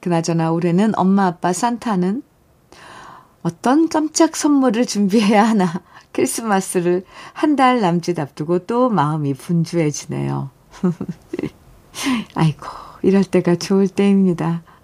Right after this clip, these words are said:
<laughs> 아이들 크리스마스 때, 어, 산타 선물 뭘로 준비할까? 아, 그리고 어떻게 하면, 언제까지 이렇게 크리스마스 산-,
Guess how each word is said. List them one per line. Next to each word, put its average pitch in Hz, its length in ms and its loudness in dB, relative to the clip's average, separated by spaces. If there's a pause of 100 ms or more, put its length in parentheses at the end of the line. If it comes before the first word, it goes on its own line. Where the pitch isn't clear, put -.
(120)
<laughs> 277 520 -4
아이들 175 560 4
크리스마스 254 600 0
때, 185 380 -2 (500)
어, 160 260 -2
산타 233 360 -4
선물 180 360 0
뭘로 185 360 4
준비할까? 147 800 0 (1040)
아, 156 560 2
그리고 165 320 -2
어떻게 165 340 0
하면, 190 520 2 (320)
언제까지 226 880 0
이렇게 156 640 -4 (500)
크리스마스 285 520 0
산-, 247 300 -2